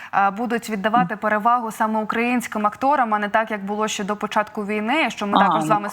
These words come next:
Speaker 2: ну, а вже ж.
Speaker 1: спілкувалися. Так, е,
Speaker 2: Ну,
Speaker 1: що
Speaker 2: да.
Speaker 1: були і росіяни там. Е, ви людина доволі відома, у вас сто сорок чотири підписники в Інстаграмі.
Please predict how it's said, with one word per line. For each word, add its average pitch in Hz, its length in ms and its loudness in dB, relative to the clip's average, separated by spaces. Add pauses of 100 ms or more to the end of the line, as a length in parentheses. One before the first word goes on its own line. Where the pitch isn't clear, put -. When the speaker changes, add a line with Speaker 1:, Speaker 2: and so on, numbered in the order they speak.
Speaker 2:
ну, 160 160 2
а 170 80 4
вже 170 280 4
ж. 170 100 2
Speaker 1:
спілкувалися. 381 200 0 (420)
Так, 190 240 2 (100)
е, 180 200 4
Speaker 2:
Ну, 202 100 6
Speaker 1:
що 185 80 4
Speaker 2:
да. 175 100 4
Speaker 1:
були 214 340 -2
і 202 160 0
росіяни 196 720 -2
там. - 200 -6 (800)
Е, 202 460 4 (300)
ви 202 280 0 (300)
людина 233 360 0
доволі 220 460 0
відома, 202 600 0
у 180 40 -4
вас 240 200 2
сто 240 220 -2
сорок 220 260 -2
чотири 226 480 0
підписники 208 720 -2
в 202 320 0
Інстаграмі. 208 760 0